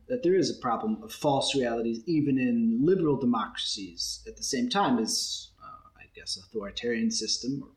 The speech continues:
communist, uh, ideology. But what do you think, uh, how do you think this problem is treated differently in China? What makes it different, uh, in that context?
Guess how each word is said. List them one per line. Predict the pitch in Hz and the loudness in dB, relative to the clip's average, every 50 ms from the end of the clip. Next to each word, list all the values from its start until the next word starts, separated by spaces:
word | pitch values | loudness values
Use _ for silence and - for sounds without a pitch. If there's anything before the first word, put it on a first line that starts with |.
| _ - - - | _ -14 -10 -6
communist, | 117 107 107 202 190 190 190 - - - - - - _ _ _ - - - - _ _ _ _ - | -6 -4 -4 -6 -6 -6 -6 -6 -6 -6 -8 -12 -20 _ _ _ -20 -20 -20 -20 _ _ _ _ -10
uh, | 101 98 90 85 80 - - _ - | -8 -8 -8 -10 -12 -16 -18 _ -10
ideology. | 113 113 110 107 104 101 95 98 98 98 95 - 98 98 98 - _ - - - - - - _ _ _ _ _ - | -8 -8 -6 -4 -4 -4 -4 -6 -8 -8 -8 -8 -8 -10 -12 -16 _ -20 -18 -18 -18 -20 -20 _ _ _ _ _ 0
But | 143 135 | 2 2
what | 165 208 | 4 4
do | 262 | 2
you | 226 - - | 2 2 2
think, | 220 214 - - - - - - | 0 0 0 -2 -6 -8 -6 -2
uh, | 139 135 127 127 120 - - | 0 0 2 2 0 0 0
how | - 185 196 | 0 0 2
do | 240 277 | 2 2
you | 226 | 2
think | - 147 127 - | 2 2 0 0
this | 117 - - | -2 -4 -4
problem | - 143 117 113 113 113 110 107 | -2 -2 -2 -2 0 0 -2 0
is | 104 - - - | 0 -2 -4 -2
treated | - - 135 127 123 117 110 104 - | -2 0 2 2 2 2 0 -2 0
differently | 139 143 139 139 - 139 127 123 113 120 117 113 110 107 104 98 95 - - _ _ _ _ _ _ _ - | 0 0 0 0 -2 -4 -4 -4 -2 -2 0 0 0 -2 -4 -6 -8 -10 -12 _ _ _ _ _ _ _ -6
in | 120 117 110 | -4 -2 -2
China? | 113 - - 160 156 156 143 123 107 101 | 0 0 2 2 2 4 4 2 2 0
What | 104 127 143 - 123 | -2 -2 -2 0 0
makes | 123 120 120 - - | 0 0 0 -2 -2
it | 120 104 - - - _ - | -2 -4 -6 -8 -12 _ -4
different, | 131 123 - - - 95 - - - - _ _ _ _ - | -4 -4 -4 -6 -16 -20 -20 -18 -20 -20 _ _ _ _ -14
uh, | 110 107 - - | -12 -12 -12 -10
in | - 107 107 | -8 -6 -4
that | 117 123 - - - | -4 -4 -4 -6 -6
context? | - - - - 85 - - - - - - - - - - | -8 -8 -8 -10 -12 -16 -18 -18 -16 -12 -8 -8 -8 -8 -10